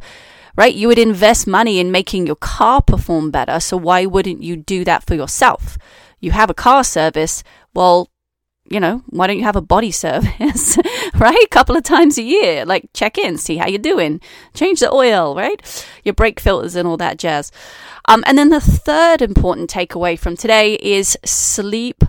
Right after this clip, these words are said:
hygiene. Are you getting enough sleep to allow your body to regenerate,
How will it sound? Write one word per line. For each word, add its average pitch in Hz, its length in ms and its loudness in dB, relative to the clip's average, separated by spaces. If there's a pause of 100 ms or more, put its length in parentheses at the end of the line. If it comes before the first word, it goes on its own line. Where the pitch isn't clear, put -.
hygiene. 156 840 -6
Are 208 300 -2
you 220 200 -8
getting 202 420 -4
enough 180 380 -6
sleep - 560 -10
to 160 240 -6
allow 165 420 2
your 202 160 -2
body 165 340 -4
to 147 220 -10
regenerate, 160 1080 -6